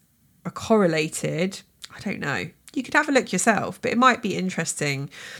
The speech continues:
I don't think there is any specific quality research on this, and maybe we should have more because,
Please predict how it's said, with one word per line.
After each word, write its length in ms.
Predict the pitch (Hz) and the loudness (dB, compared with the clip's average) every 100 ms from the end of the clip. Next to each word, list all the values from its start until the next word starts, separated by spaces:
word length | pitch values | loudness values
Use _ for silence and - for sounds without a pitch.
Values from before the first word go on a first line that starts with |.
| - - - | -20 -8 2
I 80 | 214 | 6
don't 200 | 220 - | 6 4
think 280 | 214 185 | -2 0
there 160 | 185 170 | 0 2
is 240 | 175 165 - | 2 0 0
any 360 | 175 160 156 | 0 0 -2
specific 1120 | 165 - 175 - 185 - 160 151 - - - _ _ _ _ _ _ _ _ _ _ - | -4 -4 -4 -2 -2 -2 -2 -2 -4 -12 -20 _ _ _ _ _ _ _ _ _ _ -20
quality 680 | - 185 165 170 - 151 147 | -2 2 2 2 0 0 0
research 600 | 156 - 156 196 214 - | -2 -2 0 0 0 -4
on 140 | 208 | -2
this, 260 | 226 302 - | -2 -2 -2
and 160 | 214 | 0
maybe 280 | 202 220 233 | 2 4 4
we 60 | 220 | 2
should 200 | - 180 | 0 -4
have 140 | 165 | -4
more 300 | 180 170 107 | -2 -2 -4
because, 600 | - 170 156 151 151 - | -8 -6 -2 -2 -2 -6